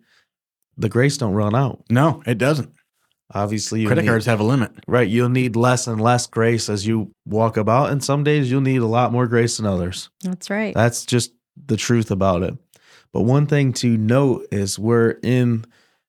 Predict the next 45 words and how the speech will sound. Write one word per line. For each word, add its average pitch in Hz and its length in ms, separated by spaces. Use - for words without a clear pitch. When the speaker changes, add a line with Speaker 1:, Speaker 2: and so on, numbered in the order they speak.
Speaker 1:
the, 101 600
they 104 140
call 117 220
it 95 100
the 101 80
dispensa- 117 400
Speaker 2:
Dispensation 117 560
of 117 100
grace. 101 400
Speaker 1:
the 107 120
dispensation 113 720
of 95 100
grace 117 540
and 98 160
of 92 100
mercy. 110 600
There 123 180
will 139 260
be 135 220
a 131 60
day 117 480
Speaker 2:
When 104 120
that's 107 200
gone. 120 420
Speaker 1:
when 107 240
that 117 220
changes, 113 680
right? 113 440
And 104 360
the 101 180
Holy 113 200
Spirit 107 300
is 104 100
taken 113 460
from 101 260
this 101 160
earth. 95 280
Hopefully 110 420
you're 101 260
not 107 300
here 107 140
at 95 100
that 98 180
point, 110 340
but - 280